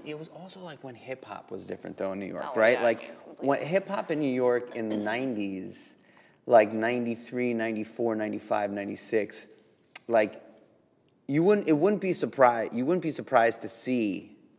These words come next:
Speaker 1: Nas or Biggie Smalls in New York.
Speaker 2: Right.
Speaker 1: You know what I'm saying?
Speaker 2: Yeah.
Speaker 1: Like, it was a little bit, it was different.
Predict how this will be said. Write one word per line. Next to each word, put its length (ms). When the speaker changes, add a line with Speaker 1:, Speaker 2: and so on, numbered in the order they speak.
Speaker 1:
Nas 360
or 60
Biggie 260
Smalls 520
in 120
New 80
York. 380
Speaker 2:
Right. 320
Speaker 1:
You 120
know 60
what 60
I'm 80
saying? 200
Speaker 2:
Yeah. 120
Speaker 1:
Like, 120
it 60
was 140
a 40
little 260
bit, 180
it 60
was 180
different. 600